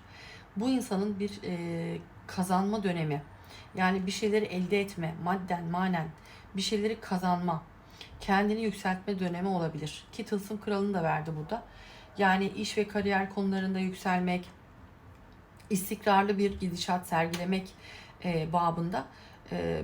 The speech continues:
belki de kendini geri çekmiş ve sessizlik, e, durumu içinde olabilir. Bundan bahsetti. Ee, bir kısmı affedilmek iste-, istendiğini söylüyor arkadaşlar. Ee, bu onu çok düşündüren bir şey. Sizin tarafınızdan affedilip affedilmeyeceği.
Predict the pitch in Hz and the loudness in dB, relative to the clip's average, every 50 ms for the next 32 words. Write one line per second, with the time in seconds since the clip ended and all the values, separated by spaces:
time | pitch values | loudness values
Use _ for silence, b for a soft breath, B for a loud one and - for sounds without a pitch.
0 | 180 185 185 208 220 - - 247 240 - 110 196 196 202 196 202 202 190 196 196 | 2 2 2 2 2 0 -4 -6 -2 0 0 2 2 2 0 0 0 0 -2 -2
1 | 190 - - 202 - - 202 190 - - 185 180 - 185 180 - 185 185 190 - | -2 -4 -6 -8 -6 -4 -6 -4 -2 -4 -4 -2 -4 -4 -6 -6 -8 -8 -8 -10
2 | - - - 180 170 165 160 165 180 175 180 175 175 165 - - 160 165 160 156 | -12 -10 -8 -4 -4 -4 -4 -4 -4 -4 -4 -4 -4 -4 -6 -6 -4 -4 -2 -2
3 | 160 165 226 247 262 220 196 196 185 180 175 165 165 165 151 147 - - - - | -4 -4 -4 -6 -6 -2 0 0 2 2 2 0 0 -2 -4 -6 -6 -8 -10 -10
4 | - - - - 294 B B B B B B B B B B B B B - - | -10 -10 -10 -10 -10 B B B B B B B B B B B B B -4 -2
5 | 180 175 175 180 185 247 269 - - 349 349 - - 269 277 - - 233 208 - | -2 0 0 0 0 -2 -2 -2 -4 -6 -4 -4 -6 -6 -6 -6 -8 -12 -6 -4
6 | 247 233 226 240 240 247 254 - - - - - 190 180 180 - 185 - - - | -4 -2 -2 -4 -4 -4 -6 -6 -8 -10 -6 -4 -4 -4 -4 -4 -8 -8 -4 -2
7 | 170 156 156 156 160 156 156 156 - - 170 185 185 208 208 214 214 208 - 214 | 0 0 0 0 -2 -2 -4 -4 -4 -4 -2 -2 0 2 2 0 0 -2 -2 -2
8 | 214 214 208 - - 220 214 208 - B B B B B B B B - - 180 | -2 -2 -2 -2 -2 -2 -2 -2 -6 B B B B B B B B -6 -4 -2
9 | 175 170 170 165 165 170 185 202 220 220 220 - 240 226 - - 202 - 214 208 | 0 2 2 0 0 0 2 2 2 2 0 -2 -4 -4 -4 -6 -6 -4 -2 -2
10 | 196 202 208 208 208 202 202 - - 202 202 202 202 - 185 185 196 190 202 196 | 2 4 4 4 4 2 0 0 0 0 0 0 -2 -2 -2 -2 0 0 -2 -2
11 | 185 - 202 196 185 190 190 190 185 180 - 202 180 185 180 185 - 180 180 - | -2 -2 -2 -2 0 0 0 0 -2 -2 -2 -4 -4 -2 -4 -2 -4 -4 -4 -4
12 | - 175 190 190 190 190 190 185 185 196 185 180 185 | -6 -4 -2 0 0 0 0 0 0 2 2 2 0